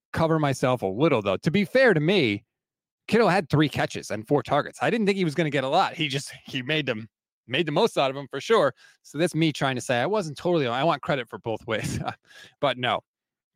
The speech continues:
Kittle was great. And Big Trent, like, there was a tweet. Let me see if I can find it. I've got, like, fifty-five million bookmarked tweets from the,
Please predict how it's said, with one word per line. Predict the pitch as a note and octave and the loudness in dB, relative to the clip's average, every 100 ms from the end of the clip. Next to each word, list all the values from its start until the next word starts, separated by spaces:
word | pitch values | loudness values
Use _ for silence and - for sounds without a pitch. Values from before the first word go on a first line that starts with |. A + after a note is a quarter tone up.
| - | -4
Kittle | E3 E3 | 0 2
was | C#3+ | 2
great. | A#2+ C3+ C3+ | 2 0 0
And | C3 B2+ | -2 0
Big | F3 | 0
Trent, | - F#3 F3+ E3 | 0 0 0 -2
like, | C#3+ C3+ - - _ _ - | -2 -2 -6 -20 _ _ -8
there | D3 F#3+ | 2 4
was | A3+ F3 | 4 4
a | F#3 | 2
tweet. | - G#3+ A#3 - | 2 2 2 0
Let | C3+ | 0
me | D#3+ | 0
see | - D#3 | 4 4
if | |
I | B2+ | 2
can | A#2 G2 | -2 -6
find | - A#2+ A2+ | -2 0 0
it. | F2+ | -2
I've | G2 | -2
got, | A2+ G#2+ | -2 -2
like, | G2 - | -4 -6
fifty-five | - C#3+ - D3 - C3 B2+ B2 | -4 -4 -2 -8 -2 0 0 -2
million | A#2 A2+ A#2 A2+ G2+ G2+ _ _ _ _ _ _ A2 | -6 -6 -4 -4 -4 -8 _ _ _ _ _ _ -4
bookmarked | D3 - C3+ B2 A2 _ - - | -4 -2 0 0 0 _ -20 -6
tweets | D3 B2+ - - _ | -4 -4 -6 -18 _
from | - A2+ G#2+ | -4 -2 0
the, | G2+ | -2